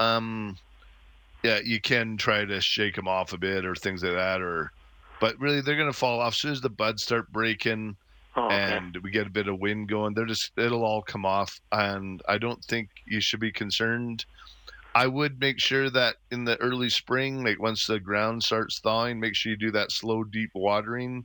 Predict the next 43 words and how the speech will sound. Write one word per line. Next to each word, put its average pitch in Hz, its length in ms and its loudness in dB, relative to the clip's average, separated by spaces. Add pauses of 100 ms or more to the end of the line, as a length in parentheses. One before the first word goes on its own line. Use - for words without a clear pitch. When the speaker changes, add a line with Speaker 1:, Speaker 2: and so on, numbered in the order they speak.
(140)
Speaker 2:
Mm-hmm. 117 300 -2 (600)
Speaker 1:
and 107 200 2
then 107 180 0
hit 117 160 2
'em 117 100 -4
with 113 200 -2
a 98 120 2
fifteen 113 520 -2
thirty 110 260 0
fifteen 120 720 -4 (460)
Speaker 2:
Mm-hmm. 147 260 -4 (360)
Speaker 1:
fertilizer, 123 800 2 (340)
Speaker 2:
Yeah. 95 200 2
Speaker 1:
or, 95 240 0
or 95 280 2
get 95 260 0
pruned 107 320 0
up. 107 160 2
They 101 120 -2
do 98 180 0
the 95 140 -2
deep 98 280 -4
root 104 220 -2
injection 101 500 0
into 104 260 -4
the 98 120 -4
roots. 117 500 -2 (420)
Speaker 2:
Okay. 117 400 -2 (260)
Speaker 1:
That'll 101 320 0
push 110 280 2
out 110 160 0
the 107 80 -2
new 107 160 0
growth. 113 460 -2 (560)
But, 104 360 2
uh, 104 280 4 (180)
yeah, 120 140 6
you 123 180 4
should 127 160 0
be 131 100 0
good 120 220 0
to 113 80 -4
go. 123 260 0